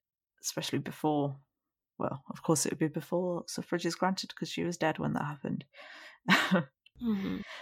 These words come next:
Speaker 1: But yeah, Frances and her sister Ellen both attend a lot of anti-suffrage events, and in another letter to Geoffrey, Frances recounts a story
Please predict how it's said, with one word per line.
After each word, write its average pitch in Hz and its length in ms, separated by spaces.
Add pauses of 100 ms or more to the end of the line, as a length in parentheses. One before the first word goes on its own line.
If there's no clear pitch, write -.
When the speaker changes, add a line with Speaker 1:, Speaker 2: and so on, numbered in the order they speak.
Speaker 1:
But - 160
yeah, - 120 (180)
Frances 262 400
and 214 100
her 208 40
sister 196 300
Ellen 175 340
both 175 280
attend 170 340
a - 80
lot 165 140
of - 80
anti-suffrage 208 800
events, 202 580 (160)
and 175 160
in 180 180
another 196 400
letter 185 300
to 175 300
Geoffrey, - 420
Frances 220 480
recounts 151 320
a 147 60
story 165 560